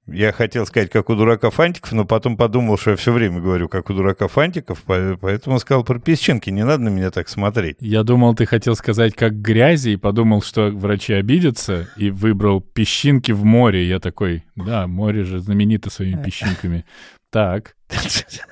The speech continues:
Speaker 1: Чё сегодня опять началось-то
Speaker 2: Я не
Speaker 1: такое?
Speaker 2: знаю,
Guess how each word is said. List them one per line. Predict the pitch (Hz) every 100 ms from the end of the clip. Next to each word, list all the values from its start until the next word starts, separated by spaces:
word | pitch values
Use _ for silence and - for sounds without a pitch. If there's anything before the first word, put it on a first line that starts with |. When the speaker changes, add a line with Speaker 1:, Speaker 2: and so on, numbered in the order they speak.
| _ - - - _ _ _ - - 214 175 - - -
Speaker 1:
Чё | - 165
сегодня | 196 190 151 135
опять | 120 139 131 113
началось-то | 113 - 139 156 - - - 113
Speaker 2:
Я |
не | 120
Speaker 1:
такое? | 120 98
Speaker 2:
знаю, | 113 101